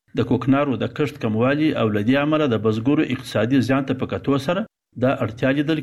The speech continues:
کېږي چې نړیواله ټولنه له بزګرو سره ډېرې مرستې وکړي. میرمن ګاډاویلي زیاتوي چې دوه کاله په پرله پسې ډول د کوکنارو د کښت دوام او تریاکو تولید د فرصتونو او ننګونو ښکارندویي کوي. باید د نړیوالې ټولنې هڅې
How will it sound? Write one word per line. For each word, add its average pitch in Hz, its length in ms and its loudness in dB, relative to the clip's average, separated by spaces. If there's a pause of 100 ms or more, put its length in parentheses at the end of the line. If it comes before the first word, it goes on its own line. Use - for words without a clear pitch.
کېږي 165 240 2
چې 123 160 2
نړیواله 123 460 2
ټولنه 131 400 4
له 110 120 0
بزګرو 123 420 0
سره 117 220 0
ډېرې 175 260 4
مرستې 104 360 -2
وکړي. 104 320 0 (500)
میرمن 113 280 6 (100)
ګاډاویلي 110 580 2
زیاتوي 101 480 2
چې 196 80 -2 (520)
دوه 131 260 2
کاله 151 200 0
په 131 140 -2
پرله 107 280 0
پسې 143 360 0
ډول 151 200 4
د 123 140 0
کوکنارو 131 540 0
د 98 140 -4
کښت 151 280 -2
دوام 127 300 2 (420)
او 110 60 0 (120)
تریاکو 120 480 0
تولید 123 320 4
د 110 160 0
فرصتونو 113 640 0
او 113 60 2 (100)
ننګونو 131 420 2
ښکارندویي 160 640 0
کوي. 101 320 2 (500)
باید 127 220 2
د 127 40 2 (100)
نړیوالې 113 500 2
ټولنې 127 340 4
هڅې 131 200 -2